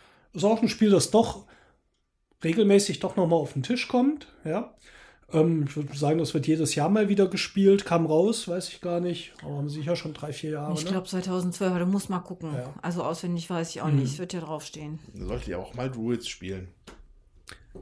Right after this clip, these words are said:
Speaker 1: Druids, ja. Was du von Druids erzählt hast, das, äh, klingt tatsächlich
Speaker 3: Ja.
Speaker 1: schon ein bisschen ähnlich, außer dass man sich hier mit dem Bauern noch retten kann, ne?
Speaker 3: Ja.
Speaker 1: Ja, ich seh's jetzt, ist jetzt auch nicht so wichtig. Aber ist schon ein paar Jahre alt und, ähm, kommt doch immer mal wieder auf den Tisch und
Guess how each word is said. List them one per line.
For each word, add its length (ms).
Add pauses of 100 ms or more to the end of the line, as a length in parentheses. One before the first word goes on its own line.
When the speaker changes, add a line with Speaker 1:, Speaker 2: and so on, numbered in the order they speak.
(280)
Speaker 1:
Druids, 400
ja. 260 (360)
Was 240
du 100
von 160
Druids 320
erzählt 460
hast, 260
das, 300
äh, 200
klingt 280
tatsächlich 640 (560)
Speaker 3:
Ja. 160
Speaker 1:
schon 220
ein 60
bisschen 280
ähnlich, 380
außer 200
dass 80
man 120
sich 180
hier 100
mit 100
dem 120
Bauern 240
noch 140
retten 240
kann, 220
ne? 140
Speaker 3:
Ja. 140 (2750)
Speaker 1:
Ja, 200
ich 60
seh's 180
jetzt, 160
ist 200
jetzt 140
auch 100
nicht 180
so 120
wichtig. 440
Aber 180
ist 120
schon 140
ein 40
paar 120
Jahre 280
alt 460
und, 280
ähm, 260
kommt 240
doch 120
immer 180
mal 160
wieder 140
auf 140
den 120
Tisch 320
und 520